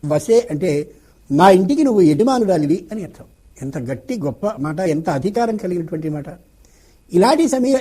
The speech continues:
ఈ విధంగా భర్తని ఆ ప్రతిరోజు నిద్రలేపి ఆయనకి కావలసిన పరిచర్యనంతటినీ చేసి, అతడు కర్షకుడు, రైతు కాబట్టి పొలానికి పంపిస్తూ ఉండేది.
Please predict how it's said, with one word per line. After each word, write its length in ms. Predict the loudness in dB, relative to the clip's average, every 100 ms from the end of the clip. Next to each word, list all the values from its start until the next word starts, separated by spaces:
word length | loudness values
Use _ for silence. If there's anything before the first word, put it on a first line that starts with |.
| 0
ఈ 100 | 0
విధంగా 340 | 0 0 0
భర్తని 420 | -2 -4 -6 -8 -6
ఆ 300 | -8 -6 -6 -8
ప్రతిరోజు 400 | -6 -4 -4 -6
నిద్రలేపి 540 | -6 -6 -8 -8 -12 -14 _ _ _ _ -6
ఆయనకి 220 | -2 -2
కావలసిన 360 | 0 -2 -2 -4
పరిచర్యనంతటినీ 840 | -4 -4 -4 -4 -4 -6 -6 -4
చేసి, 440 | -4 -4 -4 -6 -8 -18 _ _ _ -14
అతడు 220 | -6 0 0
కర్షకుడు, 580 | 0 -4 -2 -2 0
రైతు 240 | 0 0 -2
కాబట్టి 340 | -2 -4 -4
పొలానికి 380 | -4 -2 -2 -4
పంపిస్తూ 380 | -6 -8 -8 -10
ఉండేది. 200 | -10